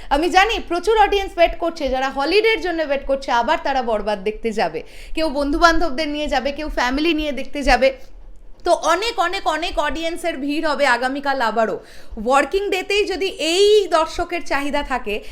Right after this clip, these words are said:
তাহলে ছুটির দিনে কি হবে, সেটার তো আঁচ আমরা পাচ্ছি। তো আমার ধারণা ঊনপঞ্চাশ কোটি দশ লাখ টাকা মতন একটা গ্রস কালেকশন কিন্তু প্রথম সতেরো দিনে বরবাদ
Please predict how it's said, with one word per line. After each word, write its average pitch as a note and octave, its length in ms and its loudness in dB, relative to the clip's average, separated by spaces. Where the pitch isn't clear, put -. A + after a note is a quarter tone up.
তাহলে C4 220 2
ছুটির D4+ 520 -2
দিনে D#4+ 240 -2
কি D#4 220 -4
হবে, A#3 320 0
সেটার - 400 0
তো D#4 60 -2
আঁচ A#3 280 -4
আমরা A3+ 220 0
পাচ্ছি। - 560 -8
তো D#4 80 6
আমার D4+ 460 6
ধারণা C#4 500 -2
ঊনপঞ্চাশ G4 680 0
কোটি G4 260 -2
দশ C#4+ 320 -2
লাখ F4 220 0
টাকা E4 200 -2
মতন D4+ 280 -6
একটা C#4+ 200 -6
গ্রস A#3+ 400 -2
কালেকশন A#3+ 440 -4
কিন্তু B3 360 -6
প্রথম B3+ 320 -2
সতেরো C4+ 420 -4
দিনে C4+ 320 -6
বরবাদ A#3 340 4